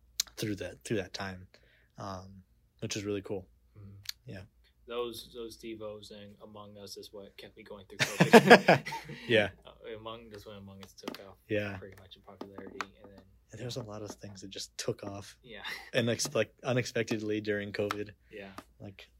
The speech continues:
Speaker 1: Zoom
Speaker 2: Yeah.
Speaker 1: and Among Us.
Speaker 2: Yes, those are the two factors that, like I said, got me through covid. <laughs> But, you know, g-, now let's, uh, let's U-turn this sucker around. <laughs> But, you know, <laughs> taking this back to servants, you know, we,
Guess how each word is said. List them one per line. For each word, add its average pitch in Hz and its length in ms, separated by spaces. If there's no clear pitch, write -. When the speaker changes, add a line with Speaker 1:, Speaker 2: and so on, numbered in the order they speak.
Speaker 1:
Zoom 104 400
Speaker 2:
Yeah. - 120
Speaker 1:
and 104 100
Among 98 300
Us. - 300
Speaker 2:
Yes, - 560
those 110 200
are 120 120
the 113 100
two 107 200
factors 104 480
that, 104 240
like 104 80
I 101 40
said, 98 220
got - 100
me - 60
through - 260
covid. - 380
<laughs> - 40
But, 139 340
you 127 100
know, 113 120
g-, 113 160
now 123 180
let's, 120 220
uh, 110 220
let's 113 220
U-turn 131 420
this 95 140
sucker 113 360
around. 113 180
<laughs> 214 260
But, 143 420
you 719 120
know, - 120
<laughs> 156 140
taking 147 300
this 139 140
back 131 280
to 120 220
servants, 147 440
you 131 60
know, 113 120
we, 147 600